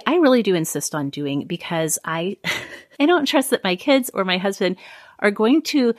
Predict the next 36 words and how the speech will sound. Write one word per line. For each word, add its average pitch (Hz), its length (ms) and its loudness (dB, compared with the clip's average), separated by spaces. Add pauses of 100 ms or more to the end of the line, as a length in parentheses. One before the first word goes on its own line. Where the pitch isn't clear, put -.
(200)
close 220 260 2
down 214 140 2
the 214 60 2
kitchen 170 360 -2
the 160 100 -2
way 156 160 2
I 156 100 2
want 156 160 -2
it - 40 -10
to - 40 -16
be 139 100 -6
closed 143 300 -6
down. - 280 -8 (100)
My 185 380 2
biggest 247 400 2
gift - 360 -4 (100)
that 165 100 2
I 160 120 2
give 160 320 -2
to 156 200 -4
Next 160 300 -4
Day 156 180 0
Meg 151 420 0 (260)
is 165 240 -2
to 165 140 0
have 151 440 -2
a 160 120 2
very 151 480 0
tidy 135 360 -2
kitchen - 500 -4 (340)
at - 140 -4
the 139 140 2
end 127 100 0
of 123 80 -8
the 127 80 -6
night - 380 -6